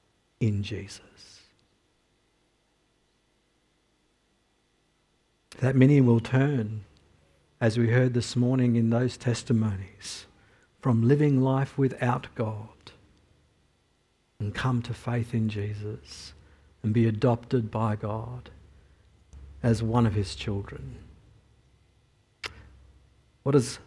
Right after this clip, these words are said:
Paul praise God for? Well, there you have it. Secondly, what does Paul ask God for? And this is where it, where it gets a bit interesting, right? Because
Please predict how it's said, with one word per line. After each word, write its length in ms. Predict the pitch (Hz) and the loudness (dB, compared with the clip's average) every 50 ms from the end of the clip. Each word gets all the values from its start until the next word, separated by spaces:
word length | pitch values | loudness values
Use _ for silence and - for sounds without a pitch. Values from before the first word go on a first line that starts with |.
| - _ | -20 _
Paul 280 | - - 147 131 131 127 | -4 2 4 4 4 4
praise 500 | 127 - - 135 135 139 139 139 127 - | 2 2 2 4 8 8 8 6 6 2
God 300 | - 147 139 143 139 135 | 0 0 0 0 -2 -4
for? 360 | - - - 147 143 151 156 | -6 -6 -4 -2 -2 -2 -2
Well, 320 | 151 139 127 123 127 127 123 - | -2 0 0 -2 -2 -4 -6 -4
there 160 | - 123 120 | -2 0 0
you 80 | 123 120 | 0 0
have 240 | 90 120 127 117 | 0 -2 -2 -2
it. 100 | 107 - - - - - _ _ - - - - - _ | -2 -6 -8 -12 -20 -20 _ _ -20 -20 -20 -20 -20 _
Secondly, 580 | - - 151 151 - 156 151 156 170 185 185 - - - - _ _ _ _ _ _ _ - - - - | 6 8 8 8 8 8 10 10 10 10 8 2 -8 -18 -20 _ _ _ _ _ _ _ -14 -14 0 8
what 160 | 175 165 165 | 10 12 12
does 160 | 175 175 135 | 12 12 10
Paul 320 | - - 165 156 156 165 160 | 8 8 10 12 12 10 10
ask 500 | - 147 165 180 190 185 - - - - - 160 131 | 8 10 10 12 12 10 8 4 -2 -4 -6 2 6
God 340 | 131 143 135 131 131 123 113 | 10 10 12 12 12 10 8
for? 260 | - - 147 135 135 | 6 10 12 12 12
And 80 | 143 156 | 12 10
this 140 | 156 - | 8 6
is 120 | 180 156 156 | 6 8 8
where 120 | 156 139 | 8 8
it, 220 | 127 117 - - - | 8 6 2 4 8
where 140 | 139 135 | 10 10
it 80 | 131 117 | 10 10
gets 240 | 127 127 123 - - | 10 8 8 6 6
a 40 | 120 | 6
bit 220 | 135 135 - - - | 6 4 4 2 4
interesting, 480 | 151 156 156 - 156 - - 151 127 120 | 4 4 6 6 4 6 8 8 8 10
right? 220 | 123 120 139 160 | 10 10 8 8
Because 360 | 131 143 - - 139 131 117 | 6 4 6 6 6 6 6